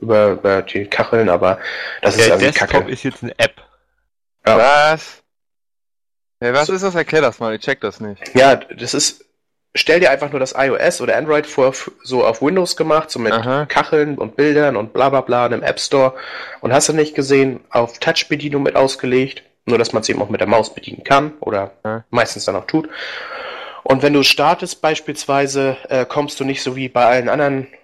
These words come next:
Speaker 1: äh, Windows in der Vergangenheit halt auf diesen Desktop mit der Startleiste und hast du nicht gesehen, sondern kommst halt erstmal in diese Kachelübersicht.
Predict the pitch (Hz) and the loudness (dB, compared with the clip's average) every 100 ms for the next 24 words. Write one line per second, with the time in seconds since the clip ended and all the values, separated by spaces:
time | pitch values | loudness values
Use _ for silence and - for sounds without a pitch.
0 | _ - 123 123 120 120 135 127 127 123 | _ -6 -2 0 2 2 2 2 0 -2
1 | 123 - 123 123 120 120 120 110 - 110 | -4 -2 0 0 -2 -2 0 0 -2 -4
2 | 107 131 - - 147 107 104 - 139 131 | 0 0 0 -2 -4 -4 -4 -2 -2 0
3 | 123 117 120 123 123 - 117 120 117 113 | -2 -2 -8 -4 -6 -8 -6 -4 -2 0
4 | 113 - 117 - 110 104 120 110 107 107 | -2 -2 -4 -2 0 0 0 -2 -2 -6
5 | 117 - 90 95 92 - - | -6 -4 -2 -2 -4 -8 -12